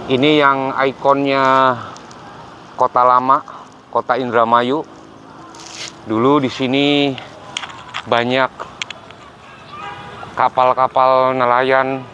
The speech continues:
atau kapal-kapal yang berlabuh di sini dari mancanegara, dari Cina, dari Eropa,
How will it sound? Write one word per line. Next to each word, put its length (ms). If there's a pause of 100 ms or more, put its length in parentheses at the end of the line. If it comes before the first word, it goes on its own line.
(680)
atau 240
kapal-kapal 960
yang 240
berlabuh 320
di 160
sini 240 (1900)
dari 640
mancanegara, 880 (720)
dari 400
Cina, 480 (160)
dari 400 (2250)
Eropa, 720